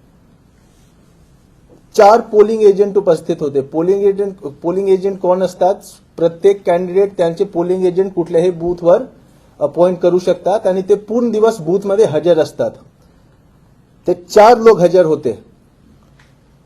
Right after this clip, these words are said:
मतदान केंद्र क्रमांक सत्त्याण्णव मध्ये पुन्हा चार लोक हजर होते, चार पोलिंग एजंट होते आणि अठ्ठावन्न मध्ये तीन पोलिंग एजंट होते.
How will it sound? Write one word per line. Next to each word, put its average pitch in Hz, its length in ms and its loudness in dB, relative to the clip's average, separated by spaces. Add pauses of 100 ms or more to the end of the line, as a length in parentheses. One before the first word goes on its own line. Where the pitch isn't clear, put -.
(800)
मतदान 180 600 2
केंद्र 220 340 0
क्रमांक 208 440 0
सत्त्याण्णव 196 640 2
मध्ये 208 380 2 (1160)
पुन्हा 233 220 4
चार 214 320 2
लोक 208 180 4
हजर 160 280 2
होते, 147 200 -2
चार 196 280 2
पोलिंग 202 340 0
एजंट 180 280 0
होते 113 300 -8 (880)
आणि 160 200 -2
अठ्ठावन्न 185 500 0
मध्ये 214 320 2
तीन 233 340 -2
पोलिंग 214 360 0
एजंट 165 280 0
होते. 131 260 -8